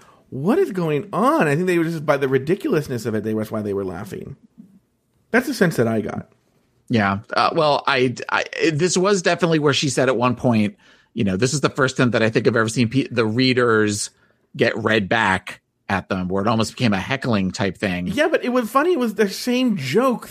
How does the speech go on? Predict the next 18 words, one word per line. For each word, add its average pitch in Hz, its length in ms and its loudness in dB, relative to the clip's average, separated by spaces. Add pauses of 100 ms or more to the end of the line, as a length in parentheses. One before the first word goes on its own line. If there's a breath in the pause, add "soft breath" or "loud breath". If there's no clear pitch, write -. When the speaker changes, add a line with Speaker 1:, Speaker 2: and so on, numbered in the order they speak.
(100)
Speaker 1:
It 202 40 0
was 220 180 2
weird. 214 480 0
Like, 156 340 0 (440 soft breath)
like, 190 240 0
okay, 170 240 0
for 185 160 0
instance, 160 360 -4
Suga 202 440 0
says 180 200 0
a 160 60 0
joke 147 180 0
to 147 80 -4
Silky, 139 440 -2
like, 123 340 0 (360 soft breath)
you 139 140 -2
know, 131 120 2
"You're 139 400 4